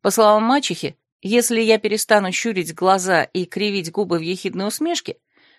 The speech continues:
то наверняка понравлюсь приличному магу со средним доходом.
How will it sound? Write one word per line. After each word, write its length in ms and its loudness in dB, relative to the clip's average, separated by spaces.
то 240 6
наверняка 720 4
понравлюсь 640 2
приличному 640 -4
магу 360 0
со 160 0
средним 440 -4
доходом. 520 -8